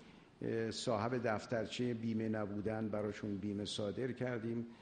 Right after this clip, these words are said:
اه، در مراجعه به بیمارستان‌های دولتی امروز تسهیلات فراوانی در اختیار اونها هست.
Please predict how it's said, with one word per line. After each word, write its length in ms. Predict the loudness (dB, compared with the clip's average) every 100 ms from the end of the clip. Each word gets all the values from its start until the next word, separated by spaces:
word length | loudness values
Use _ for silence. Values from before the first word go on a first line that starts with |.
| -20 -20 -18 -4
اه، 200 | 0 0
در 300 | 4 6 6
مراجعه 600 | 6 6 6 4 4 4
به 160 | 6 4
بیمارستان‌های 1120 | 4 6 6 4 2 0 0 2 4 4 4
دولتی 640 | 4 2 2 0 0 2
امروز 300 | 2 2 0
تسهیلات 680 | 0 -2 -2 0 0 0 -2
فراوانی 640 | -2 -2 0 2 0 0 0
در 220 | 0 -2
اختیار 420 | -4 -2 0 0
اونها 540 | -2 -4 -4 -2 -2
هست. 400 | -2 -2 -4 -6